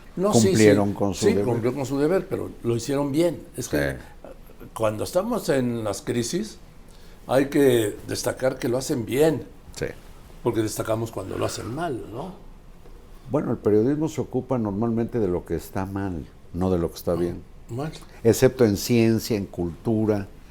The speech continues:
Speaker 2: como esta cosa de la nave que ya ha hecho la nasa con
Speaker 1: Sí.
Speaker 2: miras a Marte.
Speaker 1: Sí, cincuenta años después vuelve a la, a la Luna. Cincuenta años
Speaker 2: En fin,
Speaker 1: después.
Speaker 2: el periodismo se ocupa normalmente
Speaker 1: Sí.
Speaker 2: de destripar las lacras de los poderosos.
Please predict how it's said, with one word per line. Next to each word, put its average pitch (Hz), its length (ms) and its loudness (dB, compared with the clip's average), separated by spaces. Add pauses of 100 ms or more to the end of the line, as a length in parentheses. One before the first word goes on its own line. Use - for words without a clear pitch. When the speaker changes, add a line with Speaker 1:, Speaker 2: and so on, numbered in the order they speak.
(720)
Speaker 2:
como 92 240 -2
esta 90 200 -2
cosa 87 360 -2
de 71 100 0
la 69 140 -4
nave 78 320 -2
que 69 200 -6
ya 73 100 -2
ha 78 80 0
hecho 73 280 -4
la 69 160 -6
nasa 73 500 -6 (440)
con 73 200 -4
Speaker 1:
Sí. 73 40 -6
Speaker 2:
miras 80 460 -2
a 69 200 -4
Marte. 110 640 -2 (160)
Speaker 1:
Sí, 120 60 -10
cincuenta 151 520 -2
años 156 240 -2
después 135 380 -2
vuelve 156 280 0
a 139 40 -2
la, 131 260 0
a 123 120 -6
la 123 100 -2
Luna. 135 300 -4 (240)
Cincuenta 147 640 -8
años 151 140 0
Speaker 2:
En 110 40 0
fin, 139 180 6
Speaker 1:
después. - 320 -6 (460)
Speaker 2:
el 117 140 2
periodismo 151 400 4
se - 160 -2
ocupa 113 480 -2
normalmente 107 960 4
Speaker 1:
Sí. 104 40 4
Speaker 2:
de 87 140 2
destripar 82 880 0
las 76 320 -2
lacras 98 580 2
de 73 120 -6
los - 220 -8
poderosos. - 920 -14